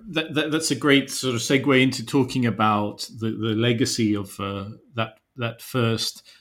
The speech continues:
M O U. And I, I guess a, a, one brief way of answering that question is that its legacy was the second M O U and, and then the third M O U. But obviously th-, there were much, uh, uh, bigger issues and much bigger, um,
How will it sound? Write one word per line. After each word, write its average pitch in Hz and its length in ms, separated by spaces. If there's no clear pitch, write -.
M 135 140
O 120 60
U. 123 260
And 117 340
I, 131 220
I 127 60
guess 120 300
a, 117 200
a, - 260
one 127 360
brief 131 360
way 117 160
of 113 280
answering 123 480
that 117 140
question 120 360
is 117 120
that 120 140
its 117 160
legacy 123 340
was 113 220
the 113 60
second 120 420
M 113 140
O 113 40
U 131 320
and, 120 300
and 123 180
then 123 260
the 135 100
third 151 340
M 123 160
O 120 40
U. 113 260
But 127 140
obviously 139 420
th-, 131 180
there 120 140
were 120 120
much, 139 380
uh, 113 380
uh, 117 360
bigger 117 480
issues 120 480
and 117 100
much 120 280
bigger, 117 420
um, 110 300